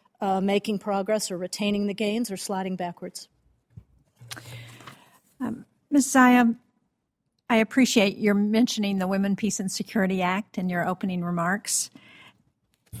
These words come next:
Speaker 2: I think it's, um, a very important tool that we have.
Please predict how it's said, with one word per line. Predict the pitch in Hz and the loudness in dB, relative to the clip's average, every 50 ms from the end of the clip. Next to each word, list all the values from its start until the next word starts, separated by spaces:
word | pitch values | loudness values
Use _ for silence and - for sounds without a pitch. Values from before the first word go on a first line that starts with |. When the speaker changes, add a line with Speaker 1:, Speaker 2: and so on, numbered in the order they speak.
| - - - - - - - | -16 -18 -18 -20 -20 -6 0
Speaker 2:
I | 214 208 | 0 2
think | 214 - 226 196 - | 2 2 2 2 0
it's, | 196 - - - - - - | 0 0 0 2 2 0 2
um, | 220 202 185 175 175 175 180 202 - - _ _ | 2 2 2 2 2 0 -2 -4 -6 -10 _ _
a | - 202 | -2 0
very | 180 202 190 196 196 | 4 4 6 6 4
important | 196 185 - 214 185 185 196 - | 2 2 2 2 2 2 0 0
tool | - 226 208 202 208 220 214 | 0 0 0 2 0 0 -2
that | - 214 185 - | -4 -6 -6 -6
we | 202 202 175 | -6 -6 -6
have. | 180 196 190 190 202 220 233 - | -4 -4 -4 -4 -4 -6 -8 -12